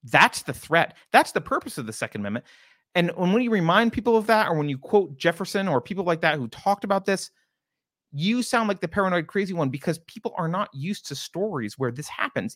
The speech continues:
even though in history it's replete with them. In actual history, it happens all the time. But this is a long-term, slow threat, so it doesn't happen overnight. And people have very, you know, like we talked about,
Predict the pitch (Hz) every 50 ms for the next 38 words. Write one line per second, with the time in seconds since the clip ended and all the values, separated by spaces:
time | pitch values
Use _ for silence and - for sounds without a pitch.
0 | _ - 233 285 285 320 269 220 165 214 269 302 247 214 208 208 _ - - _
1 | _ - 220 247 240 214 208 254 294 - - 240 190 160 160 156 135 - - 302
2 | 302 - 151 - - 104 - - - - _ _ _ - - - 220 226 - -
3 | 233 277 277 - - 226 220 214 254 - - 196 170 - 208 196 196 180 - -
4 | - 214 220 214 185 180 - - - - 269 254 165 117 85 - - _ _ _
5 | _ _ _ _ _ _ _ _ _ _ _ _ _ _ _ _ _ _ _ _
6 | _ _ _ _ _ _ _ _ _ _ _ _ _ - - - - - - _
7 | - 196 165 - 240 214 - 208 151 151 143 131 131 139 160 180 208 220 214 202
8 | - - 185 175 170 160 160 - - - - 135 127 131 139 156 185 202 220 -
9 | - - 131 127 147 - - - 131 120 156 165 196 - - 160 165 165 - 151
10 | 147 143 151 160 123 107 127 175 - _ _ _ _ _ _ _ - - - 143
11 | 123 120 123 101 104 117 123 135 135 135 - - 127 120 110 117 120 - 110 113
12 | - 131 123 - - 139 135 - 113 107 120 139 -